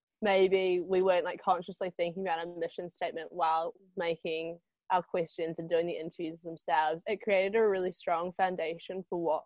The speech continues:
we, you know, set to do, which I think is really cool, 'cause we did connect with some incredible women,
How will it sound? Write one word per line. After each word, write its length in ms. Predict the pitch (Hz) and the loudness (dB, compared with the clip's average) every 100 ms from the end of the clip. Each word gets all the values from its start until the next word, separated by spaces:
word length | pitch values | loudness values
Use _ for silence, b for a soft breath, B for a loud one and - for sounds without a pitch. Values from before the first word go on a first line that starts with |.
| - | -4
we, 320 | 180 165 175 _ _ _ | -2 -2 -6 _ _ _
you 100 | 196 | 0
know, 200 | 180 175 | 4 2
set 320 | 170 190 - | 0 -2 -2
to 100 | - | -6
do, 380 | 175 175 185 302 - _ _ | 0 4 4 2 -2 _ _
which 120 | 240 | 4
I 60 | 262 254 | 6 6
think 200 | 254 262 | 8 8
is 120 | 262 | 6
really 220 | 262 262 | 6 4
cool, 240 | 247 277 285 | 6 6 8
'cause 160 | 277 | 6
we 80 | 254 | 6
did 240 | 226 240 233 | 10 10 10
connect 300 | 254 220 226 | 4 4 4
with 120 | 214 | 0
some 160 | - | 2
incredible 760 | 208 202 - 233 226 220 208 202 | 2 2 8 10 12 10 8 8
women, 480 | 202 190 190 180 185 | 8 6 4 2 -2